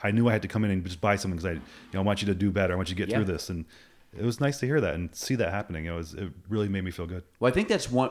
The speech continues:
Speaker 2: one thing over covid that came out, especially, like, in small, small areas, was, like, people really rallied and, like, like, "Okay, well, we're gonna help other people." And,
Speaker 1: Yep.
Speaker 2: you know, if you had the means, like, you know, I think a lot of, you know, it was like, "Hey, let me just get a gift card. Let me just get something that I can use next six months from now,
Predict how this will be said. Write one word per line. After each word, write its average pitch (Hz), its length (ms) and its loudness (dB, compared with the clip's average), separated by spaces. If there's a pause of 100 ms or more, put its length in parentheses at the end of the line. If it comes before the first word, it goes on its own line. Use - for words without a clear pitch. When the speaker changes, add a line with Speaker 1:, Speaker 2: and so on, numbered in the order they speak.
(100)
Speaker 2:
one 135 180 4
thing 143 160 4
over 107 140 4
covid 107 360 4
that 98 160 0
came 104 240 0
out, 101 280 -2
especially, 143 400 2
like, 113 220 4
in 95 160 0
small, 101 540 0
small 110 320 2
areas, 110 380 0
was, 95 120 -8
like, 101 160 -2
people 117 240 0
really 104 220 2
rallied 92 380 0
and, 92 160 -2
like, 92 120 -4 (400)
like, - 220 -12
"Okay, 165 220 6
well, 107 280 2
we're 104 100 -8
gonna 117 140 0
help 110 220 4
other 113 160 4
people." 107 460 0
And, 90 140 2
Speaker 1:
Yep. 123 120 -2 (300)
Speaker 2:
you 143 60 2
know, 165 60 8
if 160 60 2
you 123 80 2
had 123 160 8
the 113 80 2
means, 127 360 0
like, 117 200 0 (240)
you 127 80 0
know, 113 100 6
I 113 80 8
think 139 160 -2
a - 20 -2
lot 110 220 6
of, 110 160 2 (600)
you 120 100 0
know, 90 100 0
it 76 40 -10 (580)
was 104 60 -4
like, 104 100 -2
"Hey, 131 200 6
let 110 100 2
me 123 80 4
just 120 200 2
get 117 100 2
a 95 40 -2
gift 95 180 -2
card. - 320 -8
Let 110 100 2
me 135 60 6
just 139 160 2
get 135 100 0
something 113 380 6
that 104 120 4
I 101 60 4
can 101 200 0
use 104 280 0
next 104 540 -2
six - 260 -6
months 113 180 2
from 98 160 -2
now, 85 360 -6